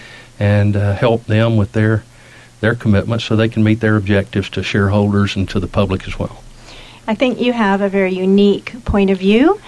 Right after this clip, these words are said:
Speaker 2: as a C E O because you call your people your people, and I think that's very beautiful. Do you mind expanding your leadership in that regard?
Speaker 1: Oh, I,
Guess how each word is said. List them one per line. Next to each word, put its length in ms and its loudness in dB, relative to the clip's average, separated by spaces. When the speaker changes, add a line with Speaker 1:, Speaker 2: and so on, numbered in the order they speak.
Speaker 2:
as 220 2
a 40 0
C 300 0
E 60 0
O 160 4
because 420 -4
you 80 -4
call 240 0
your 220 -4
people 680 -6
your 160 -2
people, 440 -6
and 140 -6
I 80 0
think 200 -6
that's 180 -6
very 180 -4
beautiful. 440 -4
Do 100 -2
you 60 4
mind 180 2
expanding 540 0
your 180 -2
leadership 540 0
in 60 -6
that 160 -4
regard? 360 -4
Speaker 1:
Oh, 180 2
I, 220 2